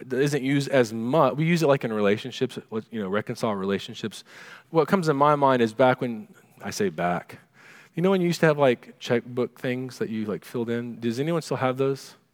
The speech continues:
Like, the pay, that you write every expense down? Mike does. We use Mint, and I say, like, literally, my wife uses Mint. I don't use it as much, but I should.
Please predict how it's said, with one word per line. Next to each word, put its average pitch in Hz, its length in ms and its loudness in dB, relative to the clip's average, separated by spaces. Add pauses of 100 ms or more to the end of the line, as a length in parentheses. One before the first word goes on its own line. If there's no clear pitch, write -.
(840)
Like, 135 140 0
the - 80 -2
pay, 139 200 2
that 127 120 -2
you 131 160 0
write 131 220 4
every 135 260 2
expense 127 420 -4
down? 127 460 -2 (280)
Mike 98 280 -6
does. 104 380 -10 (600)
We 147 160 2
use 143 320 2
Mint, 117 340 2
and 117 80 -2
I 113 60 0
say, 110 280 0
like, 104 240 0
literally, 117 340 2
my 101 120 -2
wife 101 240 2
uses 95 300 -8
Mint. 95 280 -6
I 98 120 -4
don't 92 260 -4 (600)
use 95 180 -8
it 95 60 -2
as 87 100 -8
much, 90 320 -14 (520)
but 95 100 -2
I 85 40 -2
should. 90 340 -8